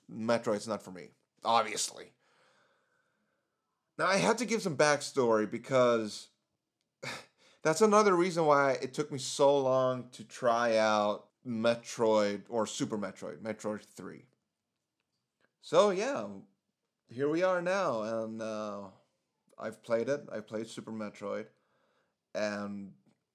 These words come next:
<laughs> you know, after two episodes of being negative, after two episodes of screaming and getting my frustrations out, it is nice to finally be able to say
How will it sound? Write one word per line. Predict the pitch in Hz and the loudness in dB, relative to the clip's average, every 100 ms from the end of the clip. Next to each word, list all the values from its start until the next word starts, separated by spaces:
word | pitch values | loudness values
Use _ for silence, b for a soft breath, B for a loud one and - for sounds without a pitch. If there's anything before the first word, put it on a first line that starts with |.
| _ | _
<laughs> | - - _ _ - _ _ - | -20 -20 _ _ -20 _ _ -2
you | |
know, | 160 | 0
after | 160 | 0
two | - 190 | 2 4
episodes | 185 - - 151 147 | 4 0 -2 0 0
of | 131 | -2
being | 127 123 110 | -2 -2 -2
negative, | 113 117 120 123 | -4 -4 -2 -4
after | 117 - | -4 -10
two | - 123 | -8 -6
episodes | 123 117 - 117 113 110 | -6 -8 -4 -2 0 -4
of | 104 92 87 | -6 -8 -10
screaming | - - 107 110 110 110 110 107 | -12 -8 -6 -6 -8 -8 -8 -12
and | 95 95 | -14 -10
getting | 104 | -10
my | 101 | -10
frustrations | 95 - 101 107 104 107 | -14 -12 -12 -12 -12 -10
out, | 104 104 104 | -10 -8 -8
it | 113 | -6
is | 135 123 | -6 -6
nice | 113 117 110 | -8 -8 -10
to | - | -14
finally | - 101 104 101 | -12 -10 -8 -10
be | |
able | 104 98 | -12 -14
to | 98 | -14
say | - 98 95 98 | -10 -8 -8 -12